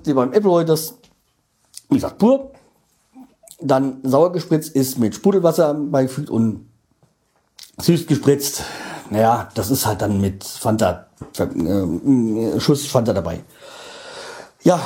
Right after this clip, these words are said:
aber mit Cola, nee, boah, ich weiß, es gab mal eine Zeit lang so vor zehn Jahren oder sowas, hab ich da auch mal, gab's mal so einen Trend dann von, glaub auch von Blauer Bock, D L drei, nennt sich ja den American Bock, dann mit Cola gemischt.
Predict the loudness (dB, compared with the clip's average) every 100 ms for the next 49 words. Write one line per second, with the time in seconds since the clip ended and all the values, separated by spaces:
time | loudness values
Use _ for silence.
0 | -6 -2 0 2 -2 0 2 4 4 2
1 | -2 -2 -4 -6 -8 -8 -8 -10 -12 -8
2 | 0 2 2 -2 0 0 2 0 2 0
3 | 2 0 2 0 2 0 0 -4 -14 -20
4 | -20 -20 -20 -20 -20 -2 0 2 2 2
5 | 2 2 2 2 -2 -6 -2 0 2 2
6 | 2 0 -2 -6 -10 _ -20 -20 _ _
7 | -12 -2 0 2 0 2 0 2 2 2
8 | 0 0 2 2 0 -2 -2 0 -2 -2
9 | 2 4 4 2 -2 -14 _ _ _ 2
10 | 2 2 -4 -8 -16 -2 0 2 0 0
11 | 2 4 4 2 -2 0 0 -2 -8 -2
12 | 0 0 -2 -4 -4 -2 0 -2 -2 0
13 | 0 -2